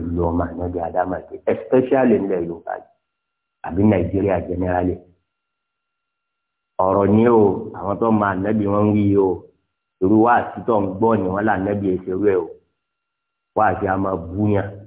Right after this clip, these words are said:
a máa fa àwọn èèyàn sí yẹ̀yẹ́, a máa sọ̀rọ̀ asá, ọ̀rọ̀ àìlójútì. لم يكن رسول الله صلى الله عليه وسلم فاحشا ولا متفحشا.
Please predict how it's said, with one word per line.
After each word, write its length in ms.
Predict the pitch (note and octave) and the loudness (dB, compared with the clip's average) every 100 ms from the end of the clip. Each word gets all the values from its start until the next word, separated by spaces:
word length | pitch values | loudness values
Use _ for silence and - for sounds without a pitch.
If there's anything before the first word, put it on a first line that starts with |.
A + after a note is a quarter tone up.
| _ _ _ _ _ _ _ | _ _ _ _ _ _ _
a 40 | - | -4
máa 200 | F#2+ G2 | 0 0
fa 120 | F2+ F2+ | 0 0
àwọn 160 | G2 | 2
èèyàn 220 | F#2+ F2+ E2+ | 2 0 -2
sí 120 | - | 0
yẹ̀yẹ́, 360 | F#2 F2 F#2 G#2+ - - - _ _ _ _ | 0 2 2 2 0 -8 -18 _ _ _ _
a 60 | F#2 | 0
máa 200 | G2 G#2 | 2 2
sọ̀rọ̀ 400 | G2 G2+ F#2 F#2+ | 0 0 0 2
asá, 440 | G2+ G2 - - G#2 G#2 G#2 - - | 2 0 -4 0 2 2 -2 -10 -16
ọ̀rọ̀ 240 | F2 F2+ F2+ | -10 -4 -4
àìlójútì. 720 | F2+ F2+ G#2+ A2+ A#2+ A#2 B2 G#2+ - - - - _ _ _ _ | -4 -2 0 2 2 4 4 4 -2 -14 -18 -20 _ _ _ _
لم 160 | A#2 B2+ | 2 4
يكن 300 | B2 A#2 A#2 | 4 2 2
رسول 440 | A2 G#2+ G#2+ A#2+ A2+ | 2 2 0 0 2
الله 360 | G#2 G#2+ A2+ G2+ G2 | 2 2 0 0 -4
صلى 260 | A2+ G#2+ G2+ | -2 -2 -4
الله 360 | F#2+ G#2 G#2 G2 | -2 0 0 0
عليه 300 | F#2 F#2+ G2 F#2+ | -6 -6 -12 -10
وسلم 640 | F#2 - A2+ A2 A2 A#2 A#2+ B2+ - - _ _ _ _ | -10 -6 -4 0 2 2 2 0 -4 -16 _ _ _ _
فاحشا 840 | A2 A2+ A#2 A2 - A#2+ - A#2+ B2+ C#3 C#3+ - - - - _ | 0 2 2 0 -2 -8 -4 0 4 4 4 0 -8 -14 -18 _
ولا 460 | _ G#2+ A2 G#2+ A2 A#2+ - - - _ | _ 0 0 2 4 2 2 -4 -18 _
متفحشا. 1000 | - G2 - E2+ - - - - - - | -14 -12 -16 -18 -18 -20 -20 -20 -20 -18